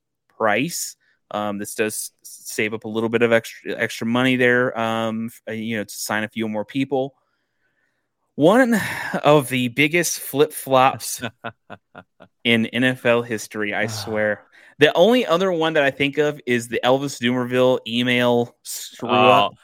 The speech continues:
Speaker 2: he didn't get the
Speaker 1: Um,
Speaker 2: facts in on <laughs> it was
Speaker 1: yeah,
Speaker 2: a
Speaker 1: John,
Speaker 2: fax.
Speaker 1: John
Speaker 2: It was
Speaker 1: Elway.
Speaker 2: a freaking fax.
Speaker 1: <laughs>
Speaker 2: What is this?
Speaker 1: Uh, um, so we got Randy,
Speaker 2: <laughs>
Speaker 1: Randy Gregory.
Speaker 2: Signs a five-year, seventy million dollar deal that
Speaker 1: I'll
Speaker 2: includes
Speaker 1: let you talk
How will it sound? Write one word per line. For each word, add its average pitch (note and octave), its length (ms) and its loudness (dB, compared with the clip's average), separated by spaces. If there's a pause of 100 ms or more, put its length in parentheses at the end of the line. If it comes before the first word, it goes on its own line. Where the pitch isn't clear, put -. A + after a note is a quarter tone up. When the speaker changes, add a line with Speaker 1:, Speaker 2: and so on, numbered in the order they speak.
(200)
Speaker 2:
he C#3 80 4
didn't C#3+ 140 4
get B2 60 6
the B2+ 60 8
Speaker 1:
Um, B2 220 10
Speaker 2:
facts C#3+ 380 4
in D3 180 4
on D#3 100 2
<laughs> F#3+ 200 -2 (200)
it - 320 4
was G#3 100 10
Speaker 1:
yeah, C#3+ 120 8
Speaker 2:
a B2 100 4
Speaker 1:
John, - 60 -16
Speaker 2:
fax. F3 520 4 (200)
Speaker 1:
John C#3+ 320 8
Speaker 2:
It D#3+ 100 10
was - 80 6
Speaker 1:
Elway. D3+ 180 8 (140)
Speaker 2:
a - 20 -6
freaking B3+ 180 0 (160)
fax. G#3 600 2
Speaker 1:
<laughs> - 40 -20 (680)
Speaker 2:
What G3 220 2
is F3+ 80 -4
this? C#3+ 80 -10
Speaker 1:
Uh, C#3 300 0 (520)
um, B2 500 4 (440)
so C#3+ 320 6
we C3+ 160 2
got C#3 260 6
Randy, E3 400 6 (140)
Speaker 2:
<laughs> - 100 -20
Speaker 1:
Randy G3 880 4 (140)
Gregory. A#2+ 680 2 (520)
Speaker 2:
Signs B2 340 -4
a A2 80 -10
five-year, B2+ 800 0
seventy C3+ 600 -2
million C3 340 -6
dollar A#2 380 0
deal A2+ 220 -6
that A2+ 100 -2
Speaker 1:
I'll G3 80 8
Speaker 2:
includes A#2 280 -2
Speaker 1:
let - 20 -20
you E3 80 -10
talk D3+ 220 2